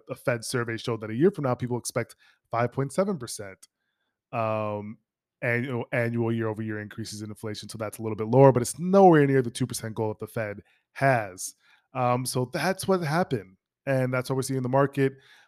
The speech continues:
But again, investors are, are, especially, you know, younger investors are taking these opportunities to align in devalued, um, equities that have chances and will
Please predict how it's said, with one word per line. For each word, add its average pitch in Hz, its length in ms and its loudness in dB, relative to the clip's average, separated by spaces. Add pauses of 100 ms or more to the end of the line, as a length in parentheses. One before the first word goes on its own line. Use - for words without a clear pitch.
(120)
But 143 100 2
again, 170 260 6
investors 143 540 0
are, 123 300 0 (120)
are, 117 320 -6 (440)
especially, 120 640 -4
you 123 100 -10
know, 107 240 -8 (140)
younger 120 360 -6
investors 104 440 -10
are 110 100 -10 (480)
taking 135 240 6
these 131 120 4
opportunities 117 1000 2 (440)
to 117 600 2 (640)
align 120 800 2
in 113 160 -8
devalued, 113 1120 0 (640)
um, 110 380 -2 (100)
equities 120 600 0
that 110 440 -2
have 117 320 0
chances 107 880 -6
and 110 220 -8
will 113 520 2